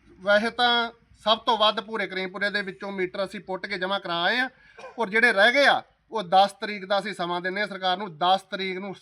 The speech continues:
ਸਾਰੇ ਪਿੰਡਾਂ ਦੇ ਵਿੱਚੋਂ ਮੀਟਰ ਪੁੱਟ ਕੇ ਇਹਨਾਂ ਦੇ ਦਫ਼ਤਰਾਂ 'ਚ ਜਮ੍ਹਾਂ ਕਰਾਏ ਜਾਣਗੇ। ਇੱਕ ਵੀ ਮੀਟਰ ਪ੍ਰਾਈਵੇਟ ਨਹੀਂ ਲੱਗਣ ਦਿਆਂਗੇ, ਨਾ ਚਿੱਪ ਵਾਲਾ ਮੀਟਰ ਲੱਗਣ ਦਿਆਂਗੇ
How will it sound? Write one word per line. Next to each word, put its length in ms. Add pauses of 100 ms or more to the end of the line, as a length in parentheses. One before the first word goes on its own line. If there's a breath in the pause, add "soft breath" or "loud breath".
(120)
ਸਾਰੇ 320
ਪਿੰਡਾਂ 400
ਦੇ 80
ਵਿੱਚੋਂ 300
ਮੀਟਰ 300
ਪੁੱਟ 260
ਕੇ 200 (420 soft breath)
ਇਹਨਾਂ 200
ਦੇ 80
ਦਫ਼ਤਰਾਂ 400
'ਚ 20
ਜਮ੍ਹਾਂ 220
ਕਰਾਏ 220
ਜਾਣਗੇ। 340 (300 soft breath)
ਇੱਕ 300
ਵੀ 160
ਮੀਟਰ 340
ਪ੍ਰਾਈਵੇਟ 520
ਨਹੀਂ 280
ਲੱਗਣ 240
ਦਿਆਂਗੇ, 280
ਨਾ 240
ਚਿੱਪ 240
ਵਾਲਾ 160
ਮੀਟਰ 260
ਲੱਗਣ 240
ਦਿਆਂਗੇ 360